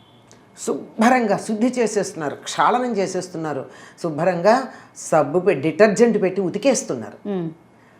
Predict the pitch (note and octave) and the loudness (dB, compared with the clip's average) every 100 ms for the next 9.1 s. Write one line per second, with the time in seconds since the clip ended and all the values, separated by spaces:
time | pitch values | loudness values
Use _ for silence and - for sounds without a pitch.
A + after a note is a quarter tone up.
0 | _ _ - G3+ G#3+ A#3+ A3+ G#3+ G#3 F#3 | _ _ -2 0 2 0 2 6 6 4
1 | F#3+ - G3+ F#3+ F3+ F3+ B3+ D#4 - - | -2 2 2 4 0 2 2 2 -2 -20
2 | _ F3+ F#3+ - A3 F#3+ - A3+ B3+ B3 | _ -4 -2 4 4 4 2 4 4 4
3 | A3 G3+ F#3 F#3 F3+ G#3 F#3+ F3+ F#3 F3+ | 2 2 2 2 2 2 0 2 2 0
4 | C#3+ - C3+ B2 A#2 - - _ - - | -2 -6 -6 -6 -10 -16 -20 _ -20 -14
5 | D#3+ F3 A3 A#3+ A3+ B3 A3+ G3 E3 E3 | 0 4 4 2 0 2 4 4 4 4
6 | G#3+ A3 C4 C#4 - - D#3 F3+ A3+ G3 | 4 4 2 0 -8 0 2 4 2 4
7 | A3 F3+ C#3+ F3+ E3+ D#3 G3+ G#3 F#3+ D3+ | 4 4 -2 -2 -2 0 0 2 2 0
8 | C3+ B2+ - _ _ _ _ _ - C#3+ | -2 -8 -14 _ _ _ _ _ -4 -2
9 | C3+ | -2